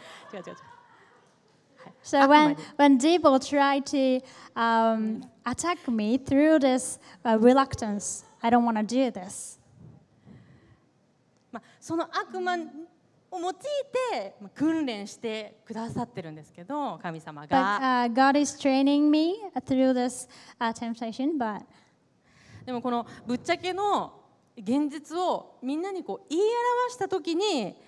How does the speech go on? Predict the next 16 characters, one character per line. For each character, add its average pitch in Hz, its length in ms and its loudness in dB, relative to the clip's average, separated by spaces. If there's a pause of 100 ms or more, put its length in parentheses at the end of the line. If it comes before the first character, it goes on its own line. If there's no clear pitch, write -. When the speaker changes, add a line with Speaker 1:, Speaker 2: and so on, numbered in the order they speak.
(300)
Speaker 1:
あ 170 140 -10
の、 160 200 -14 (180)
ハ 233 180 -8
ッ - 20 -8
と - 200 -8
す 233 160 -2
る 220 100 0
と 180 80 -6
い 156 60 -6
う 151 40 -14
か、 160 260 -10 (1120)
Speaker 2:
But 262 120 2
Speaker 1:
初 240 180 0
め 202 140 0
て 175 180 -6
だ-、 240 180 -2